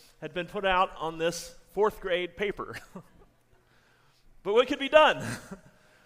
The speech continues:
So she took the summary <laughs> of the report, of the research, and read through it with her daughter, and her daughter made good use of it. She turned in her paper,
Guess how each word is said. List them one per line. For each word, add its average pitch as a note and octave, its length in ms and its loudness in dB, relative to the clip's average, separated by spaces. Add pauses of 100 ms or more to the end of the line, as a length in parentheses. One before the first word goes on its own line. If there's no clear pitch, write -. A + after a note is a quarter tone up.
(360)
So A3 400 2 (160)
she G3 340 -12
took B3+ 260 -4
the G3+ 80 -8
summary A3+ 600 -4 (200)
<laughs> - 220 -14
of F3 160 -8
the E3 80 -12
report, D#3+ 380 -4
of D3 80 -8
the C#3 80 -14
research, E3 480 -12
and C#3+ 120 -18 (640)
read F3+ 320 -2
through F#3+ 260 -6
it G#3 140 -10
with F3+ 200 -10
her F#3+ 120 -10
daughter, F3 420 -4
and B2+ 160 -14 (720)
her B2+ 120 -18
daughter C#3+ 300 -10
made D3+ 260 -14
good D#3 160 -14
use C#3 300 -14
of F3+ 160 -4
it. C4 160 0 (760)
She - 160 -20
turned C#3+ 220 -16
in D3 120 -12
her C3 100 -14
paper, F#3+ 480 -14